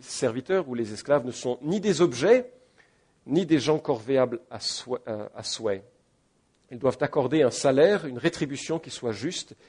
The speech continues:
et qui est équitable, et ils doivent prendre modèle sur leur rapport à Dieu, puisque Dieu est leur maître aussi. Ils doivent avoir de la considération, de la grâce, ils doivent avoir de, euh, tout ce qui pourrait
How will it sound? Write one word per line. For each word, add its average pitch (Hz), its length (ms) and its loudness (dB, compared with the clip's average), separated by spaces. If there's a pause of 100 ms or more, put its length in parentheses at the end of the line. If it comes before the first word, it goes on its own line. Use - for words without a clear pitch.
(160)
et 131 100 0
qui 127 200 -2
est 123 40 2
équitable, 127 600 -2 (500)
et 175 280 6 (300)
ils 131 120 -2
doivent 131 260 2
prendre 175 300 0
modèle 156 360 4
sur 120 260 -8
leur 165 240 6
rapport 214 760 2
à 135 100 -2
Dieu, 143 380 -2 (480)
puisque 160 320 -2
Dieu 131 440 2 (340)
est 180 140 8
leur 185 400 8
maître 202 440 2
aussi. 180 480 -2 (400)
Ils 131 120 -6
doivent 165 280 8
avoir 151 240 6
de 135 100 0
la 135 80 2
considération, 165 840 0
de 131 80 -8
la 123 100 2
grâce, 123 640 -2 (320)
ils 127 60 -16
doivent 139 180 6
avoir 135 320 6
de, 117 380 4
euh, 110 220 2 (320)
tout 165 120 -8
ce - 160 -6
qui - 160 -14
pourrait 123 440 2